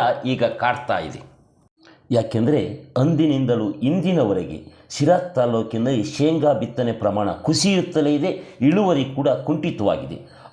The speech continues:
ಆ ಗೋಲಿಬಾರ್ ಘಟನೆಯಲ್ಲಿ ಆರು ಜನ ರೈತರು, ಇಬ್ಬರು ಪೊಲೀಸರು ಸೇರಿ ಒಟ್ಟು ಎಂಟು ಜನ ಮೃತಪಟ್ಟಿದ್ದರು. ಆ ಮೃತರ ಶಾಪವೋ ಏನೋ, ಅಂದಿನಿಂದಲೂ ಶೇಂಗಾ ಬಿತ್ತನೆ ಪ್ರಮಾಣ ಹೆಚ್ಚಾಗಲೇ ಇಲ್ಲ,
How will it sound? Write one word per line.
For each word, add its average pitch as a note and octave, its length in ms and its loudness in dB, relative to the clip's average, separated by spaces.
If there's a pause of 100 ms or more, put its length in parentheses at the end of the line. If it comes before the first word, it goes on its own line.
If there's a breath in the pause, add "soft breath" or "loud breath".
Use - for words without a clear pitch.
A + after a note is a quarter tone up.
ಆ A#2 140 6
ಗೋಲಿಬಾರ್ A2+ 680 0
ಘಟನೆಯಲ್ಲಿ G2 760 0 (140)
ಆರು D3 320 4
ಜನ B2 280 0
ರೈತರು, G2 580 -4 (340 soft breath)
ಇಬ್ಬರು D3+ 500 2
ಪೊಲೀಸರು C3+ 580 0
ಸೇರಿ D3+ 440 -2 (240 loud breath)
ಒಟ್ಟು D#3+ 380 0
ಎಂಟು E3+ 460 0
ಜನ D3 200 2
ಮೃತಪಟ್ಟಿದ್ದರು. A#2 1080 -4 (260)
ಆ G#2+ 200 6
ಮೃತರ G#2 500 0 (120)
ಶಾಪವೋ C3 500 2
ಏನೋ, C#3 680 -2
ಅಂದಿನಿಂದಲೂ D3+ 680 2
ಶೇಂಗಾ D3+ 460 2
ಬಿತ್ತನೆ C#3+ 460 -2
ಪ್ರಮಾಣ A#2+ 400 0
ಹೆಚ್ಚಾಗಲೇ C#3+ 760 2
ಇಲ್ಲ, C3+ 160 2